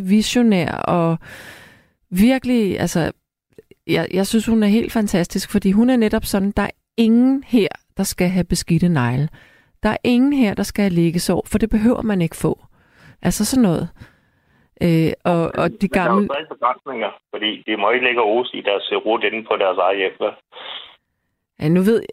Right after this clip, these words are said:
Speaker 1: nej, der er vist ikke nogen, der ryger der. Jeg ved ikke engang, hvordan politikken er faktisk omkring rygning, men der er ikke nogen, der ryger der.
Speaker 2: Alle offentlige steder er vist forbudt nu, så vi kan huske, ikke? Øh, så, øh,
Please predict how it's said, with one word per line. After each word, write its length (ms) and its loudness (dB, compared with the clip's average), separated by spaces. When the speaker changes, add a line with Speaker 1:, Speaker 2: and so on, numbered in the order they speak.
Speaker 1:
nej, 220 2
der 100 -2
er 40 -4
vist 160 -4
ikke 160 2
nogen, 200 2
der 80 2
ryger 300 0
der. 180 2
Jeg 140 0
ved 100 0
ikke 140 0
engang, 340 -2
hvordan 280 0
politikken 600 0
er 140 0
faktisk 520 -6
omkring 440 0
rygning, 340 2
men 120 0
der 100 -2
er 300 0
ikke 140 -4
nogen, 200 0
der 140 0
ryger 120 -2
der. 80 -2
Speaker 2:
Alle 240 2
offentlige 400 -4
steder 280 0
er 80 -6
vist 220 -6
forbudt 360 -4
nu, 140 -4
så 120 -6
vi 80 -8
kan 100 -2
huske, 260 -6
ikke? 160 -6
Øh, 340 2
så, 100 0
øh, 260 2